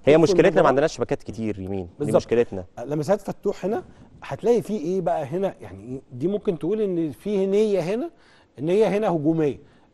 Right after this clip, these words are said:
Speaker 2: في لمسات جوه منطقة الجزاء، لمسات في حدود منطقة الجزاء، يعني بص على قصاد البوكس كده في
Speaker 1: مم.
Speaker 2: الناحية وروح شمال، هتلاقي فينا وصول،
Speaker 1: مم.
Speaker 2: بيطلع زمايله، بيوصل حاجة زي كده. لا، فال-، فما ينفعش ظهير طرف طول المباراة.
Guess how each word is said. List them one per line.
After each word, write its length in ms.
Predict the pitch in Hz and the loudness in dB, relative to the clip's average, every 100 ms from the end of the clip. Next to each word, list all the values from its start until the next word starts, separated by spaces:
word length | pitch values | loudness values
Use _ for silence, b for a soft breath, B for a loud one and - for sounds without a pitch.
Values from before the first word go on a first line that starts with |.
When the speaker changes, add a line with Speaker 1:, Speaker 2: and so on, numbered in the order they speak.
| - | -10
Speaker 2:
في 160 | 180 | -2
لمسات 340 | 202 185 190 180 | -2 0 -2 -2
جوه 160 | 175 | 0
منطقة 220 | 180 170 175 | -2 -4 -4
الجزاء، 460 | 160 139 131 156 135 | -2 -2 0 -2 -4
لمسات 280 | 120 156 | -10 -10
في 80 | - | -12
حدود 180 | 143 170 | -8 -6
منطقة 300 | 160 156 170 | -6 -4 -4
الجزاء، 280 | 139 135 160 | -2 0 0
يعني 160 | 127 | -2
بص 280 | 117 196 - | -4 -4 -4
على 240 | 143 143 135 | -2 -2 -4
قصاد 280 | - 180 185 | -6 -4 -2
البوكس 460 | 156 143 202 - | -4 -6 -8 -6
كده 200 | - 185 | -4 -4
في 140 | 190 139 | -4 -6
Speaker 1:
مم. 20 | |
Speaker 2:
الناحية 220 | 156 175 | -6 -4
وروح 220 | 151 165 | -4 -4
شمال، 340 | - 165 190 226 B B B | -6 -2 -2 -2 B B B
هتلاقي 260 | 131 202 | -4 -2
فينا 300 | 165 208 202 202 | 2 2 2 0
وصول، 500 | 156 170 - 208 110 98 | -4 -2 0 0 -2 -6
Speaker 1:
مم. 140 | 113 98 - | -10 -10 -6
Speaker 2:
بيطلع 400 | 156 202 220 165 | -2 2 4 2
زمايله، 420 | 151 156 185 175 | 2 0 0 0
بيوصل 420 | 139 175 185 160 | 2 0 0 -6
حاجة 240 | - 180 175 | -6 -4 -2
زي 160 | 131 | -4
كده. 200 | 113 117 b b b | -6 -8 b b b
لا، 140 | 190 | -8
فال-، 300 | - 123 117 - | -6 -10 -10 -14
فما 340 | - 120 113 135 | -14 -12 -10 -10
ينفعش 340 | 123 190 - | -10 -10 -8
ظهير 380 | 147 139 180 151 - | -8 -4 -6 -6 -4
طرف 340 | 170 156 - | -4 -4 -12
طول 160 | - 175 | -6 -4
المباراة. 460 | 165 135 123 147 | -4 -4 -4 -4